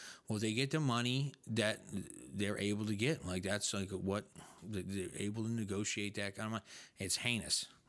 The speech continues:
It's heinous. It's, um, you wanna know, every, there would be so much more, uh, competitiveness in every league if, uh, people didn't pay, like, two different people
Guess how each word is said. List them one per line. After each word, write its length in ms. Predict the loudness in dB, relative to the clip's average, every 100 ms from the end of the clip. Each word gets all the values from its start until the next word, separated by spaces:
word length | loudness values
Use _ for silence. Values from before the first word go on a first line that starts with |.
| _ -4
It's 80 | 0
heinous. 400 | 0 0 -4 -4 _ _ -6
It's, 200 | -2 0
um, 300 | 0 -2 -6 -8 -16 -18 -18 -18 -20 -20 -20 -20 -12 -4
you 100 | -2
wanna 200 | 0 0
know, 220 | 0 0
every, 420 | 0 2 0 -2 2
there 120 | 4
would 100 | 4
be 100 | 6
so 280 | 6 6 4
much 280 | 4 2 2
more, 340 | 4 4 4
uh, 280 | 2 2 -2 -2 -2 -2
competitiveness 720 | -2 2 2 2 0 0 0
in 60 | 0
every 240 | 0 0
league 420 | 2 2 0 -4 -6
if, 300 | -4 -2 -2
uh, 200 | -2 -2
people 280 | 0 0 0
didn't 300 | 0 -2 -2
pay, 360 | -2 -2 -4 -6
like, 200 | -6 -2
two 240 | 0 0 0
different 340 | 0 -2 -4
people 400 | -2 -2 -6 -8